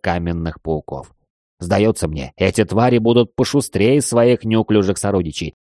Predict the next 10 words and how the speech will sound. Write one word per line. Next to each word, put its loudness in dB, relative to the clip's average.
И 0
я 4
ещё 2
прибавил 2
ходу, 2
а 0
сзади, 2
подтверждая 2
мои 0
мысли, 0